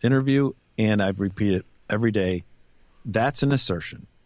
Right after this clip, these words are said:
Saying somebody slandered you is to say that they're lying about you. That, that's what it is. You, you're slandering me. You're saying something that is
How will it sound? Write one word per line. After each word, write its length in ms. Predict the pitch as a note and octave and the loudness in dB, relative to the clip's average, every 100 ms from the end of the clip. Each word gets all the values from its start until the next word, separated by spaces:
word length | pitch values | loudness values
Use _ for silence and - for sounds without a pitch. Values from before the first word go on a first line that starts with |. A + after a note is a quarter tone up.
| _ _ _ - | _ _ _ -14
Saying 360 | - C3+ E3+ | -2 0 0
somebody 340 | F#3+ F#3 F#3 E3 | 0 -2 -2 -4
slandered 480 | - A#2 A2+ A2 | -2 0 0 0
you 280 | G2+ G#2 F#2+ F#2+ - - | -2 -2 -2 -6 -10 -2
is 280 | C#3+ D#3+ - | -2 -2 -4
to 140 | - | -8
say 420 | - A2 G2+ G2+ | -4 0 0 0
that 200 | G2+ F#2+ | -4 -4
they're 160 | G#2 F2+ | -2 -2
lying 480 | E2 F2+ F#2 F2+ E2+ | -2 -2 0 0 -2
about 360 | C2+ B1 - | -4 -10 -12
you. 120 | - - | -14 -4
That, 200 | A#2 A2+ - | 0 0 0
that's 280 | B2 B2+ A#2+ | -2 -2 -2
what 180 | G2 | -4
it 100 | D2+ | -4
is. 280 | B1+ - - - _ | -12 -16 -20 -20 _
You, 220 | C3 B2 - _ _ _ _ | -4 -2 -4 _ _ _ _
you're 160 | - C3 | 0 0
slandering 560 | C3+ - C#3 C3+ B2+ B2 | 0 0 2 2 2 2
me. 240 | A#2+ A#2 | 0 -2
You're 180 | - A#2+ | -2 -2
saying 320 | A#2 C3+ C#3+ | 0 0 0
something 400 | C3+ C3 B2 A2+ | 0 -2 0 -2
that 120 | G2 F2+ | 0 -2
is 160 | E2+ | -4